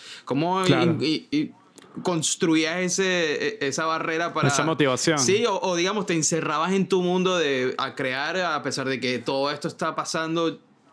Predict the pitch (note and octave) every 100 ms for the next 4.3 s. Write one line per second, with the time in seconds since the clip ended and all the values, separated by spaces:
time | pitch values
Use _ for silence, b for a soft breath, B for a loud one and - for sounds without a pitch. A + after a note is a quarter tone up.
0 | - A#2+ - - D3 D#3+ E3+ D#3+ E3 E3+
1 | F#3 D#3+ C#3+ C#3 D3+ C#3+ A#2+ A#2+ - -
2 | C#3 D#3+ G#3 D#3+ C#3+ D3 F3 F#3+ - C#3+
3 | C#3+ D3+ F3+ E3+ D#3+ E3+ F3 D3 B2+ A#2+
4 | A#2+ B2 -